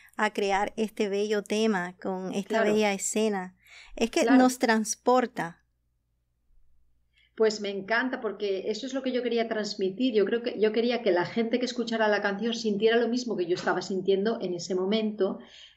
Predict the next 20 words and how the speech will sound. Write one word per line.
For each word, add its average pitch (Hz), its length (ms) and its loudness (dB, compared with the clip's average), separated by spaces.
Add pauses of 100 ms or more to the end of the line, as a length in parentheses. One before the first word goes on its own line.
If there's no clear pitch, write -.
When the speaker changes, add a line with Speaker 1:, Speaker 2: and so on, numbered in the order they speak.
Speaker 2:
viendo, 185 640 4
pues, 180 340 0
eh, 165 320 -4
esa, 175 440 0
ese 196 280 -4
paisaje 175 400 -4
tan 160 320 -2
maravilloso 175 800 0 (680)
y, 190 280 0
y - 40 -4
que 190 120 2
pudiera 180 320 2
sentir, 196 760 0
sentir 196 500 0
realmente 202 400 0
al 175 180 0
Dios 175 280 2
del 160 180 -2
viento, 156 420 -8
¿no? 196 440 -6